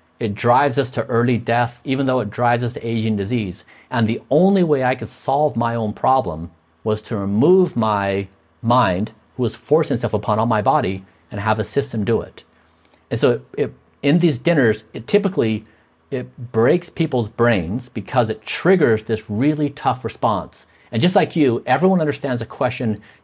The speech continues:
just slightly differently. And they're like, "But wait a second, what about this? What about this? What about that? What about this?" But then at the end of the conversation, after we've walked through it, people get their bearings and be like, "You know what? You're right. Like, I have this nuanced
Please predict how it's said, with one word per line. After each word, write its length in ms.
just 120
slightly 560
differently. 380
And 100
they're 160
like, 120
"But 180
wait 120
a 160
second, 220
what 160
about 180
this? 240
What 100
about 200
this? 180
What 80
about 220
that? 120
What 140
about 140
this?" 280
But 140
then 240
at 60
the 180
end 80
of 100
the 160
conversation, 600
after 180
we've 200
walked 200
through 280
it, 160
people 280
get 120
their 180
bearings 400
and 100
be 40
like, 160
"You 120
know 200
what? 340
You're 320
right. 200
Like, 140
I 60
have 400
this 200
nuanced 800